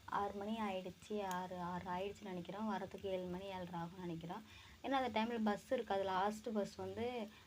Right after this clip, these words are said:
ஆறரை மணிக்கு தான் அது வந்துருச்சு. ஆட்டோல தான் புடிச்சு வருவாங்கன்னு நினைக்கிறேன். அப்படியே ஆடை கட்டி போட்டுட்டு, இது எல்லாமே க்ளீன் பண்ணி வச்சிடலாம்.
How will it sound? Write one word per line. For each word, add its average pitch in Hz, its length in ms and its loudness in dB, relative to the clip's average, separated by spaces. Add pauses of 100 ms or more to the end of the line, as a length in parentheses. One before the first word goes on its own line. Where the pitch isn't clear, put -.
(180)
ஆறரை 202 280 2
மணிக்கு 214 300 0
தான் 220 180 4
அது 202 100 4
வந்துருச்சு. 220 560 2
ஆட்டோல 196 380 2
தான் 202 240 -2
புடிச்சு 202 200 -6
வருவாங்கன்னு 180 480 0
நினைக்கிறேன். 170 420 -2 (600)
அப்படியே 190 300 0
ஆடை 202 220 4
கட்டி 202 260 4
போட்டுட்டு, 214 600 4
இது 185 100 2
எல்லாமே 180 300 6
க்ளீன் 208 260 8
பண்ணி 170 180 8
வச்சிடலாம். 160 500 8